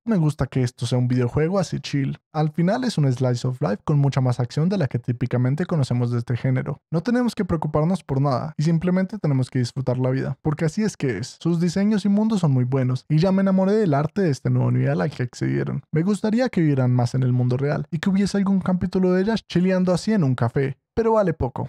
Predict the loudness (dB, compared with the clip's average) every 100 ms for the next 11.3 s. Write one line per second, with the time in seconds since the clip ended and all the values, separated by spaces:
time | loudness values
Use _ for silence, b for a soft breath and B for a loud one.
0 | _ 0 2 0 0 0 2 0 0 -4
1 | -2 0 0 0 -2 0 0 2 2 -2
2 | 0 0 2 0 0 0 -2 0 0 2
3 | 2 0 0 0 -2 0 0 0 0 0
4 | 2 2 0 0 -2 -2 0 2 4 4
5 | 2 2 2 2 0 0 2 4 4 2
6 | 0 0 0 0 2 2 2 0 0 -2
7 | 0 0 0 0 2 2 2 0 2 0
8 | 2 0 2 0 0 0 2 2 2 0
9 | 0 0 2 2 0 2 0 2 0 2
10 | 2 2 2 2 2 0 -2 -4 -4 -4
11 | -4 -6